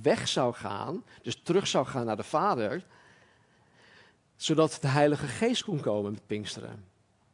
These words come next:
Hè, om de gemeente met de volheid van Christus te vullen. Vandaar dat Jezus ook tegen zijn discipelen zei dat hij, die in hem gelooft, in grotere mate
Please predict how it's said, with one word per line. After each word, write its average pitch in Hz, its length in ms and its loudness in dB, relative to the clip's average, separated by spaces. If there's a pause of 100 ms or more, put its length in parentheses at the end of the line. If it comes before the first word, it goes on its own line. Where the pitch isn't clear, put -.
(840)
Hè, 123 100 0
om 165 160 2
de 151 80 0
gemeente 170 480 2
met 156 300 2
de 131 80 -2
volheid 165 680 0
van 135 240 -4
Christus 156 560 -4
te 131 140 -4
vullen. 113 460 -2 (1400)
Vandaar 165 320 6
dat 170 140 2
Jezus 160 340 4
ook 151 140 2
tegen 151 260 2
zijn 139 180 2
discipelen 131 420 -2
zei 143 200 4
dat 131 220 0
hij, 156 380 4 (440)
die 143 140 2
in 143 120 2
hem 143 200 2
gelooft, 160 560 2
in 143 160 0
grotere 175 760 2
mate 160 800 0